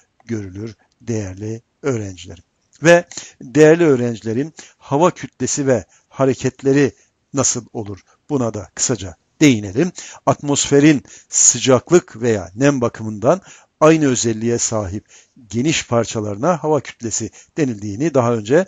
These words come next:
öğrenmiştiniz. Atmosferde oluşturduğu yere göre isimlendirilen çeşitli hava kütleleri var. Kara üzerinde oluşan hava kütlelerine karasal hava kütlesi, deniz yüzeylerinde oluşan ise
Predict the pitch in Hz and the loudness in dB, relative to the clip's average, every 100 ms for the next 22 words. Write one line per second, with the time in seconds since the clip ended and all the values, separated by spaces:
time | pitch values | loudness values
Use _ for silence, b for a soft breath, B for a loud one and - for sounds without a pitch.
0 | B B 139 120 113 110 - 92 160 - | B B 0 2 0 -4 -8 -6 -6 -6
1 | B B - 156 - 202 - 220 175 160 | B B 2 2 2 -4 0 0 0 -2
2 | 139 - 123 107 110 98 101 156 127 101 | -4 -6 -8 -8 -8 -8 0 2 2 -2
3 | 104 175 - B B _ 160 - 147 147 | -2 -2 -2 B B _ -2 0 0 0
4 | 147 135 139 143 139 b b _ - 139 | 0 -2 0 0 0 b b _ -6 -6
5 | - 135 131 101 139 127 - - 123 113 | -6 -6 -4 0 0 -2 -8 -10 -8 -6
6 | 107 101 _ - 135 156 B B B _ | -8 -10 _ 0 2 2 B B B _
7 | - 135 175 135 131 120 123 127 135 110 | 0 4 4 2 0 0 -2 -2 -4 -4
8 | - 127 135 b b - 120 139 - - | -4 -4 -6 b b -6 0 0 -2 -10
9 | 123 113 104 107 139 139 B B _ - | -6 -6 -6 -4 -4 -4 B B _ -4
10 | 120 107 131 123 120 139 - 151 147 - | -2 0 -2 0 -2 -2 -4 -4 -2 -2
11 | 160 B B B B 123 120 123 185 151 | -4 B B B B -8 -2 2 2 0
12 | 123 117 127 117 117 113 113 104 - 127 | -2 2 2 2 -2 -2 -6 -6 -6 -6
13 | 107 - 151 165 | -4 -4 -2 -2